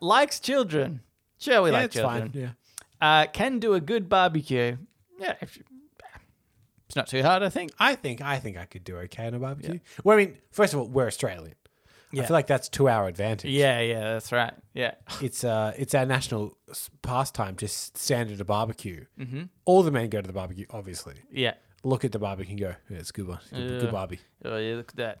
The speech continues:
Speaker 1: Meat
Speaker 2: Yeah.
Speaker 1: sizzling.
Speaker 2: Sometimes we throw another shrimp on the barbie.
Speaker 1: Yeah, which is weird 'cause we,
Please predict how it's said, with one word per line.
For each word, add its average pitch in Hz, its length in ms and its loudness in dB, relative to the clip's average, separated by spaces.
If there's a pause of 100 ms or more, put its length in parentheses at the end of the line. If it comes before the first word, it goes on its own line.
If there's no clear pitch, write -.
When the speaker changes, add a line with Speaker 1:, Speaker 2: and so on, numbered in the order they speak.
(120)
Speaker 1:
Meat 123 220 -4
Speaker 2:
Yeah. 92 60 -12
Speaker 1:
sizzling. 117 320 -8
Speaker 2:
Sometimes 143 360 4
we 131 80 2
throw 143 300 4
another 135 260 2
shrimp 151 280 0
on 214 180 4
the 151 60 2
barbie. 98 340 -2
Speaker 1:
Yeah, 131 480 -2
which 143 240 -2
is 165 100 -2
weird 185 200 -2
'cause 165 280 -10
we, 147 340 -10